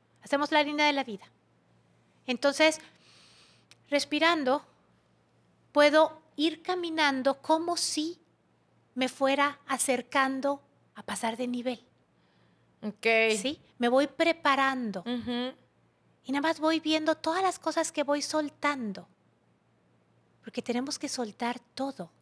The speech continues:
Speaker 2: Sí.
Speaker 1: Mi abuelita que te comentaba decía,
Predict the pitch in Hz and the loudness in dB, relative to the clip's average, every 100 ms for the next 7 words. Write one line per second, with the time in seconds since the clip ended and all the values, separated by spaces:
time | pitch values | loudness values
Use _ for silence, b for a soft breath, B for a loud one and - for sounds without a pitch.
0 | _ - - - 220 214 208 - _ _ | _ -18 -10 -4 -2 -4 -6 -14 _ _
1 | _ _ _ _ _ B B _ - 226 | _ _ _ _ _ B B _ -6 -2
2 | 220 220 247 285 262 254 - 220 233 233 | 0 0 0 0 -2 -2 -4 -4 -4 -4
3 | 233 302 269 208 202 _ _ _ _ _ | -4 -2 -2 -2 -8 _ _ _ _ _
4 | _ - 220 - 240 233 | _ -8 -6 -4 -2 -2